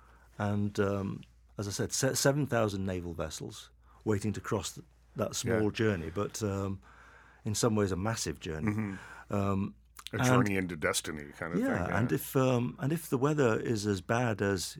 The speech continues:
Speaker 1: he's forecasting, then it will be, as one of the characters says, it will be a catastrophe.
Speaker 2: Mm-hmm.
Speaker 1: Uh, you know, th-, thousands and thousands of men's lives would have been lost.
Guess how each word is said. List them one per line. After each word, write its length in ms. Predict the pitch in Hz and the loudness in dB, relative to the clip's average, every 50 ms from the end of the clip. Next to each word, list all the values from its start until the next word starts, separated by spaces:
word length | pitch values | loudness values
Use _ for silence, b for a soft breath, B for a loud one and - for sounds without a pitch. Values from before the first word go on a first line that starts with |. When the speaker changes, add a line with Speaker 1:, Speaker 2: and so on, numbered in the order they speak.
| - - _ - - | -16 -20 _ -20 -20
Speaker 1:
he's 360 | - - 113 117 110 98 - - | -10 -6 -2 -2 -2 -2 -4 -2
forecasting, 880 | - 127 139 151 147 - 90 80 78 78 - - 98 95 113 120 B B B B B B B B B B - | 0 2 2 2 0 -2 -6 -6 -6 -6 -8 -8 -8 -8 -8 -8 B B B B B B B B B B -2
then 260 | 117 113 120 120 131 | 0 2 2 2 2
it 180 | 139 131 143 - | 2 2 2 2
will 80 | 127 104 | 0 0
be, 420 | 107 123 120 120 123 120 120 - | 0 2 2 2 2 0 0 -2
as 160 | 120 117 110 104 | -2 -2 0 2
one 140 | 113 123 | 2 2
of 60 | 127 113 | 2 0
the 60 | 104 | 0
characters 340 | - 110 107 120 113 107 - | 0 -2 -2 -2 -4 -4 -4
says, 180 | 113 101 104 | -4 -4 -2
it 60 | - | -2
will 80 | - 104 | -4 -2
be 160 | 107 107 110 | 0 -2 -2
a 40 | 104 | -2
catastrophe. 640 | - 117 - - 175 185 165 - - 82 - - - | -4 -8 -8 -8 -8 -8 -8 -10 -12 -14 -12 -10 -10
Speaker 2:
Mm-hmm. 300 | - 82 80 90 85 80 76 b b b b b - | -8 -8 -8 -8 -10 -10 -12 b b b b b -6
Speaker 1:
Uh, 360 | - 95 95 95 95 95 90 - - - - | -4 -4 -2 -2 0 -2 -2 -4 -6 -6 -4
you 100 | 131 110 | -2 0
know, 120 | 98 98 - - - - - 156 156 185 - _ _ _ - | 0 -2 -2 -6 -10 -18 -20 -20 -20 -20 -20 _ _ _ -16
th-, 180 | - - - - - | -16 -16 -16 -16 -14
thousands 640 | - - - 139 151 175 156 120 - 101 95 87 95 | -6 -2 -2 2 4 4 4 4 2 0 -2 -2 -2
and 140 | 104 107 104 | -2 -4 -4
thousands 640 | - - 202 190 190 180 127 92 98 90 82 82 92 | -4 0 2 2 4 4 2 2 0 -4 -4 -6 -6
of 80 | 87 | -6
men's 280 | 92 90 90 90 92 - | -6 -6 -6 -6 -6 -6
lives 220 | 92 92 95 98 98 | -6 -6 -4 -4 -4
would 100 | 98 92 | -6 -6
have 60 | 87 | -6
been 180 | 101 98 104 117 | -6 -4 -4 -4
lost. 400 | 143 135 87 80 - - - | -4 -6 -6 -8 -10 -12 -14